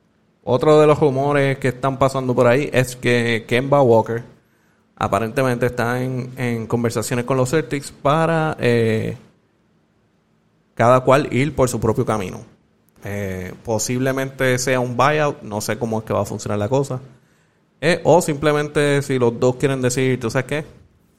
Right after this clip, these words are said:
Olvídate de los chavos, yo me voy, tú con-, déjame el contrato aquí, tú no me tienes que pagar, yo me voy".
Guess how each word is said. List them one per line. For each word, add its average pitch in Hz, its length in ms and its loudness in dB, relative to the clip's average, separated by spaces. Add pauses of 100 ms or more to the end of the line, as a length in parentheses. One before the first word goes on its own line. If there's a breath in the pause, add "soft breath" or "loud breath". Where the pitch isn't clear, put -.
(760)
Olvídate 110 480 2
de 135 120 6
los 127 140 4
chavos, 160 640 2
yo 123 140 2
me 127 100 2
voy, 131 200 2
tú 120 320 0 (840)
con-, 98 240 0 (300)
déjame 107 280 0
el 120 40 -4
contrato 131 340 4
aquí, 147 360 2
tú 131 140 -2
no 120 100 0
me 120 100 0
tienes 117 160 -2
que 131 80 -2
pagar, 127 260 0
yo 113 100 0
me 104 100 0
voy". - 140 -2